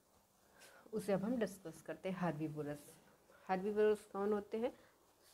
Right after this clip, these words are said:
Animals that eat plants or their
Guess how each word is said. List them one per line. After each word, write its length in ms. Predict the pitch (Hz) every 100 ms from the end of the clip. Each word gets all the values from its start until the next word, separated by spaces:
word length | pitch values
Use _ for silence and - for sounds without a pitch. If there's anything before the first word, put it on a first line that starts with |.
| _ _ 185
Animals 400 | 175 175 202 226 180
that 140 | 180 -
eat 180 | 202 226 - -
plants 340 | 185 160 202 294 - - _ -
or 220 | 170 175
their 200 | 160 175